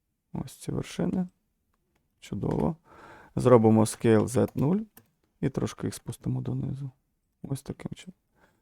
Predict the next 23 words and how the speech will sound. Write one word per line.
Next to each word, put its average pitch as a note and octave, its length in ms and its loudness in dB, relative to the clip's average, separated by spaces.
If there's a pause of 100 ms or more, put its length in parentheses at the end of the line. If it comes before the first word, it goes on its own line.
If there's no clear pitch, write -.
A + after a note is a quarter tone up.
(180)
Добре, G2+ 760 4
те A#2 120 2
ж A2+ 80 -2
саме, A#2 400 0
да, G#2 160 0
можна G#2+ 320 0
зробити G#2 460 0
тут. E3 340 -2 (180)
Знов, G#2+ 300 0 (120)
я A2+ 520 4
не A2+ 260 2
рухаю A2+ 340 4
по - 120 2
ребру, D#3+ 260 2
тому A#2 240 2
що - 140 0
я A2 80 6
знаю, C3 300 4
що G#2+ 340 2 (280)
рухаючи A#2 440 4
в A2 60 2
площині, C#3 460 4
вони A2 180 6